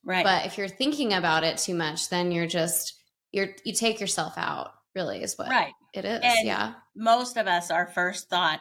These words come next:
Speaker 1: is, "I can't," you know, so you're not really even giving yourself a chance. So as a
Speaker 2: Yeah.
Speaker 1: teacher, I love to look out to my class and everyone's doing something just a little bit different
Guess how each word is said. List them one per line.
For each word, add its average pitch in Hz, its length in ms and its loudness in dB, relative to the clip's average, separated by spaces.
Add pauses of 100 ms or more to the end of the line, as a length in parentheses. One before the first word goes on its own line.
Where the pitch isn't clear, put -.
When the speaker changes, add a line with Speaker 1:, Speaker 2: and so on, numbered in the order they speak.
Speaker 1:
is, 170 400 0
"I 180 100 -6
can't," - 600 -8 (380)
you 196 100 -2
know, 175 180 6
so 175 160 -4
you're 185 140 2
not 185 240 2
really 196 260 0
even 175 360 0
giving 165 300 0
yourself 147 760 -4
a 151 60 -10
chance. - 680 -10 (600)
So - 420 0 (760)
as 233 140 4
a 226 60 -6
Speaker 2:
Yeah. - 160 0
Speaker 1:
teacher, 208 560 -2
I 180 160 -2
love 175 520 2
to 190 120 -8
look 160 300 2 (140)
out 151 420 0
to 170 120 -10
my 156 140 -2
class 147 680 -2 (640)
and 180 220 2
everyone's 170 600 2
doing 160 380 0
something 160 540 0
just 160 380 -2
a 170 60 -2
little 170 240 -2
bit 160 260 -2
different - 640 -4